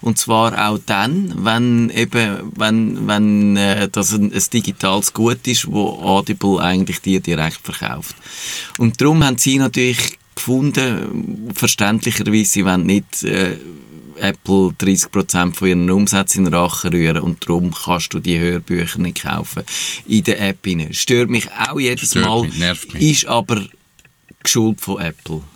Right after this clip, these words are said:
Speaker 2: Ja. Und das dritte, wo ich eben nicht weiss, ob es ein Flop oder ein Top ist, aber ich glaube, ich komme jetzt mittlerweile in ein Alter, wo ich merke,
Speaker 1: <laughs> Jetzt aber.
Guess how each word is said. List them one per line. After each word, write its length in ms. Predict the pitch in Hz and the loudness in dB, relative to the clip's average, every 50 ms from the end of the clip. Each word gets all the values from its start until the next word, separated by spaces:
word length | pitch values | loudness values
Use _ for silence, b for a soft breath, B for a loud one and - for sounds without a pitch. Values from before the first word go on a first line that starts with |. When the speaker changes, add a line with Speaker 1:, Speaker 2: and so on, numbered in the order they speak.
| _ - | _ -12
Speaker 2:
Ja. 140 | 76 73 - _ - - - - _ - _ - - - B B B B B B B B B B B B | -12 -12 -12 _ -20 -20 -20 -20 _ -20 _ -20 -18 -14 B B B B B B B B B B B B
Und 280 | - 131 131 262 - - _ _ _ _ - - | 0 2 2 0 -4 -8 _ _ _ _ -20 -14
das 200 | - - - - | -12 -10 -4 0
dritte, 360 | 147 156 196 185 - - 143 | 0 0 0 0 0 0 2
wo 80 | 135 | 4
ich 80 | 131 123 | 4 4
eben 280 | 123 123 117 107 107 107 | 4 4 4 4 4 2
nicht 140 | 107 110 | 2 4
weiss, 280 | 113 113 113 110 113 - | 4 4 2 2 2 -2
ob 60 | - - | -4 -6
es 340 | - - 104 104 101 107 104 | -8 -6 -6 -6 -6 -4 -4
ein 100 | 104 95 | -2 0
Flop 280 | 107 120 127 127 - - | 2 2 0 0 -2 -4
oder 160 | 104 104 98 | -2 0 2
ein 140 | 98 95 - | 0 0 0
Top 280 | - 131 135 - - | 0 -4 -2 0 -2
ist, 100 | 120 98 | -2 0
aber 140 | 85 82 95 98 | 2 2 2 2
ich 80 | - | 2
glaube, 220 | - 110 101 107 113 | 0 0 0 0 0
ich 80 | - - | -2 0
komme 220 | - 113 120 113 | 2 2 2 2
jetzt 120 | 107 - | 2 2
mittlerweile 540 | 107 110 107 - - 92 92 98 101 101 98 | 0 0 0 -2 -4 0 2 2 2 2 0
in 180 | - - 92 87 | 0 0 2 0
ein 120 | 82 - - | 0 0 -2
Alter, 360 | - 104 117 117 - 101 92 | -2 -2 -2 -4 -2 2 4
wo 40 | 92 | 4
ich 200 | 90 90 - - | 4 4 2 2
merke, 460 | 95 95 101 110 - - 101 95 87 | 2 2 0 -2 -2 0 0 2 2
Speaker 1:
<laughs> 20 | 87 | 2
Jetzt 340 | 95 95 - - - - - | 2 2 0 -4 -6 -6 -6
aber. 260 | 87 82 - 85 | -6 -4 -4 -4